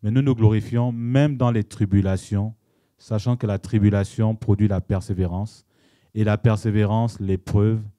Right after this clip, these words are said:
et l'épreuve l'espérance. Or, l'espérance ne confond pas, parce que l'amour de Dieu est répandu dans nos cœurs par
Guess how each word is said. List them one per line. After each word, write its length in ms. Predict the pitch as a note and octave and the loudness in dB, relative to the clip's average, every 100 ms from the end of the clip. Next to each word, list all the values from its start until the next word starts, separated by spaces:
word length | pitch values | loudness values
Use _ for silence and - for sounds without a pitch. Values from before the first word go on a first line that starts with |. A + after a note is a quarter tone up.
| _ _ _ | _ _ _
et 80 | G#2+ | -6
l'épreuve 500 | G2 G2+ - A2+ A2 | -2 -2 2 2 2
l'espérance. 720 | G2 F#2+ - F#2 F#2 F2+ - _ _ _ _ _ _ _ - | -2 -6 -4 -6 -4 -8 -14 _ _ _ _ _ _ _ 0
Or, 200 | A#2+ B2 | 2 4
l'espérance 480 | G#2+ - G#2+ A2 - | 0 0 -2 -2 -4
ne 80 | |
confond 340 | F#2+ G2 G#2+ G#2 | -6 -6 -8 -8
pas, 240 | G#2 G2+ | -6 -6
parce 240 | G2+ F#2+ - | -4 -6 -4
que 100 | A2 | -2
l'amour 380 | G2 F#2+ G2+ | -2 -4 -4
de 120 | G2 F#2+ | -2 -4
Dieu 260 | F2 G#2+ | -2 0
est 60 | G2+ | 0
répandu 460 | F#2 - F#2 F#2 | -2 -2 -4 -2
dans 120 | G2 F#2+ | -2 -2
nos 100 | F#2 | -4
cœurs 380 | - G2 G2 G2 _ _ _ | -2 0 -2 -6 _ _ _
par 380 | - A2 A2 G#2+ | -2 0 0 -4